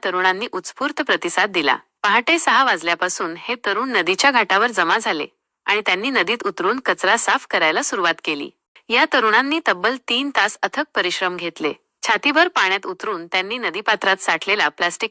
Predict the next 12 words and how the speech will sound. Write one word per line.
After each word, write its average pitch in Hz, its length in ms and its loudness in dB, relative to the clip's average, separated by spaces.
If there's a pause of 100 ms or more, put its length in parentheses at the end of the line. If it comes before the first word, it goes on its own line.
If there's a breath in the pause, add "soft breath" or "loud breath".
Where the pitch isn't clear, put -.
कचरा, 170 320 0 (200)
प्लास्टिकच्या 208 500 0
पिशव्या, 165 400 0 (260)
काचेच्या 185 380 0
बाटल्या, 156 400 -2 (280)
जुने 214 240 -2
कपडे 165 400 -2 (280)
आणि 240 240 2
आरोग्यासाठी 202 640 -2
धोकादायक 226 540 0
असलेला 180 360 0
मेडिकल 196 380 0